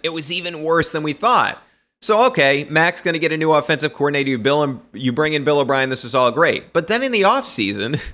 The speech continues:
<laughs> you have the owner of the team, after he came out and he said that he thought Mac was put in a bad situation and that Mac's gonna be good next season, he thought that it was a mistake. Of course, like, he said all this stuff about how he thinks Mac's gonna have a good season, to paraphrase what Kraft was saying.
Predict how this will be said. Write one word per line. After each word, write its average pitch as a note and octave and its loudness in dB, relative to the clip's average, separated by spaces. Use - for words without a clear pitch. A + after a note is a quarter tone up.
<laughs> - -20
you F3+ 2
have F#3+ 0
the F#3 -2
owner B3 2
of G3 0
the E3+ -2
team, G#3+ -4
after A3+ 0
he G3 0
came F3 -2
out F#3+ 4
and C#3+ 0
he C#3+ -4
said D3+ 0
that A#2 2
he C#3+ -2
thought D3 0
Mac C3+ -2
was C#3 -2
put C#3 -2
in B2 -6
a A#2+ -6
bad A#2 0
situation C#3 -2
and A2+ -6
that G#2 -4
Mac's A#2+ -2
gonna A2+ -6
be G#2+ -4
good C3+ -2
next C3+ -2
season, C3 -4
he G#2 -6
thought A2 0
that G#2 -6
it - 0
was G2 -4
a F#2 -10
mistake. D3 -2
Of C3+ -8
course, C#3 -2
like, A2 -2
he A2+ -6
said C#3 0
all C3 2
this B2 -6
stuff C3 -2
about G#2 0
how G#2 0
he C#3+ 0
thinks C#3 -6
Mac's B2 -2
gonna A2 -4
have G#2 -2
a G#2 -8
good F#2+ -4
season, F#2+ -8
to - -14
paraphrase B2 0
what G#2+ -6
Kraft F#2 -2
was D#2+ -14
saying. A#1+ -10